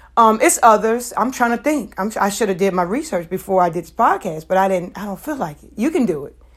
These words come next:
But many of people have died because they're just too big.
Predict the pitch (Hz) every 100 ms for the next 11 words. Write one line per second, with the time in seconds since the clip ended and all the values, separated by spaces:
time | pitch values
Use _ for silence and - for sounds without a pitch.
0 | - - - - 180 185 247 330 311 -
1 | 330 320 214 190 160 233 269 247 180 202
2 | 233 202 208 277 254 - 269 - - -
3 | 330 320 381 302 156 -